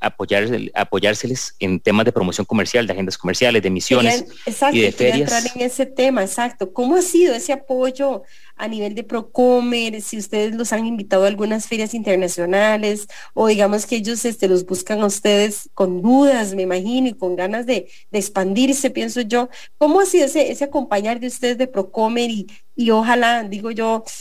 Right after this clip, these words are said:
Speaker 2: expandir muchísimo ese trabajo que ustedes hacen a nivel internacional?
Speaker 1: Procomer, así como a muchos otros sectores,
Speaker 2: Ujú.
Speaker 1: tiene ya varios años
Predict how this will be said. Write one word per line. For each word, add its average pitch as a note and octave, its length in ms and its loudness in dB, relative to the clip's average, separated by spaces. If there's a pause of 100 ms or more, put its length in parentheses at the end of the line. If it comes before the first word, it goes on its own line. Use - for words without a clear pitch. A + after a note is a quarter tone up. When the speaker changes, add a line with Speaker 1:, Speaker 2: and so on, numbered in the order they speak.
(140)
Speaker 2:
expandir G3 600 2
muchísimo G3+ 680 2
ese G3 280 -2
trabajo G3 440 0
que G3+ 100 -14
ustedes G3 300 -2
hacen G#3 220 -2
a G3 60 2
nivel F3+ 240 2
internacional? D#3+ 680 -2 (960)
Speaker 1:
Procomer, D3+ 580 2 (320)
así A2 280 0
como D#3 300 2
a G#2+ 40 4
muchos C#3+ 420 2
otros D3 240 -4
sectores, C3+ 680 -2
Speaker 2:
Ujú. G3 140 -12
Speaker 1:
tiene A2+ 240 2
ya B2 160 4
varios B2+ 280 0
años B2+ 460 -4